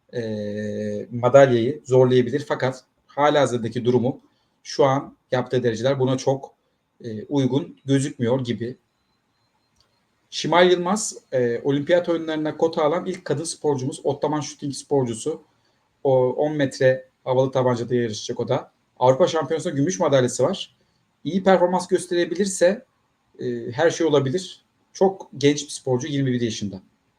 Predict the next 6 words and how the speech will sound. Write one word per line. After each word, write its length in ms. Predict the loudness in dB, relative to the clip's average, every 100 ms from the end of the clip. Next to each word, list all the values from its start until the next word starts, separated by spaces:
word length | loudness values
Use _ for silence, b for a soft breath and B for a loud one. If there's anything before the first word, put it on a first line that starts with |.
| _ _ _ _ _ _ _ _ _ _ _ _ _ _ _ _ _ _ _ _ _ _ _ _ _ _ _ _
Şevval 540 | -6 0 2 4 4 4
İlayda 340 | 0 2 2
Tarhan 420 | 0 -2 -2 -2
da, 240 | -2 -4 -6
e, 220 | -4 -4
Şimal'in, 560 | -4 -2 0 0 -4